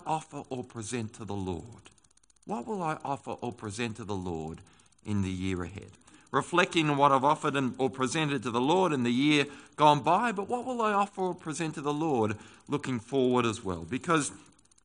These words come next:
that's what Mary and Joseph were doing. Verses twenty-one to twenty-four, they were taking Jesus up to the temple, and it says in verse twenty-two, "Joseph and Mary took him to Jerusalem to present him to the Lord."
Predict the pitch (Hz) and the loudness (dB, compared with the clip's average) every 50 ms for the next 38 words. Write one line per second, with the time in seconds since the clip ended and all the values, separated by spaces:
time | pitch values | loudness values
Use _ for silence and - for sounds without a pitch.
0 | _ _ _ _ _ - - 185 185 - 214 214 170 185 185 180 180 180 180 175 | _ _ _ _ _ -4 -2 -2 0 2 2 2 4 4 2 2 4 4 2 2
1 | 151 - 160 151 156 156 - 156 - 190 180 160 208 220 214 170 131 107 98 - | 2 2 4 4 4 2 0 -4 -4 -6 -4 0 0 0 0 0 -2 -4 -4 -6
2 | - - - - - - 160 170 165 - - 139 127 - - 180 180 175 160 156 | -10 -20 -20 -20 -8 0 4 4 4 4 4 0 -4 -4 -2 0 0 2 4 4
3 | 160 170 156 156 139 - - 160 156 151 139 - - 175 175 180 185 180 185 185 | 4 4 4 2 -4 -4 -2 0 0 0 0 -2 0 2 4 4 4 4 2 0
4 | - - - - - _ 147 147 135 135 135 - - - 170 185 196 196 - 190 | -2 -8 -18 -20 -8 _ 2 2 4 2 0 -2 -2 -2 0 0 0 0 -2 -4
5 | 185 170 147 - 160 165 160 151 156 156 135 - - - 156 185 - - - 214 | -4 -4 -2 2 4 4 4 4 2 -2 -4 -6 -6 -6 -6 -6 -6 -6 -8 -6
6 | 190 185 202 196 - - 147 135 120 - 143 147 147 139 - - - - - - | -4 -4 -4 -4 -4 -6 -6 -6 -4 -2 0 0 0 -2 -4 -10 -18 -20 -10 -6
7 | 123 123 120 117 - - - 165 165 160 165 160 151 135 151 156 160 151 - - | -2 0 0 0 -2 -2 -2 0 0 0 0 -2 0 2 2 2 2 2 -2 -4
8 | 190 165 160 160 - - - 123 110 110 104 - 156 165 196 202 - 196 185 202 | -2 -2 -2 -2 -4 -2 -2 0 0 0 0 0 2 2 2 2 0 -2 -4 -2
9 | 190 175 160 151 151 151 151 147 143 - - - - - _ - - 202 233 226 | -2 0 0 2 2 4 2 2 0 -4 -8 -18 -20 -20 _ -6 -4 -2 -2 -2
10 | - 220 208 190 - 190 156 - 156 147 139 135 147 151 143 143 - 156 151 147 | -2 -4 -4 -2 0 -2 -2 0 -2 -2 0 2 2 2 2 2 -2 -2 -2 -2
11 | 147 - 131 107 - 127 123 117 101 104 110 156 160 170 165 - 190 165 170 165 | -4 -4 -8 -8 -4 -2 -2 -2 -2 -4 -6 -4 -4 -4 -4 -4 -4 -4 -4 -4
12 | 151 - - - 147 139 139 139 135 135 127 123 117 101 95 87 80 | -6 -8 -8 -6 -2 -2 -2 -2 -2 -2 -2 -2 -2 -2 -4 -4 -6